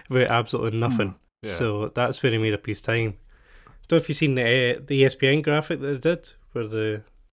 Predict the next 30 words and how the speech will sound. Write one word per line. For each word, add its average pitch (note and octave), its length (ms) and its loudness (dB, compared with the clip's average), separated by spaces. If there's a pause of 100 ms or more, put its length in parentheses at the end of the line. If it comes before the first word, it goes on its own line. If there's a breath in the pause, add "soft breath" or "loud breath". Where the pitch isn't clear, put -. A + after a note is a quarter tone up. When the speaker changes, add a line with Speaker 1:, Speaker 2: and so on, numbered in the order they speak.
Speaker 1:
they B2 80 -4
did A2+ 180 -4
a A2 60 -2
virtual, A#2+ 600 -6 (380)
like, A#2+ 220 -8
overlay B2 440 -2
of A#2+ 200 -4
both - 240 -8
laps. - 480 -4
So G#2 180 -8
it G2+ 140 -10
got - 200 -8 (300)
cars G#2+ 380 -4
going G#2+ 220 -8
round. A2 260 -8 (560 soft breath)
And C3 100 -2
you A2+ 60 -6
can A2+ 100 -10
see B2 240 -2
that's G#2+ 340 -4
where A2+ 100 -2
he G#2 80 -2
makes G#2+ 280 -6
up - 260 -8 (640)
a - 60 -20
huge A#2 400 -6
chunk A2 320 -8
of G#2 80 -8
the G2 80 -8
gap. G2+ 420 -6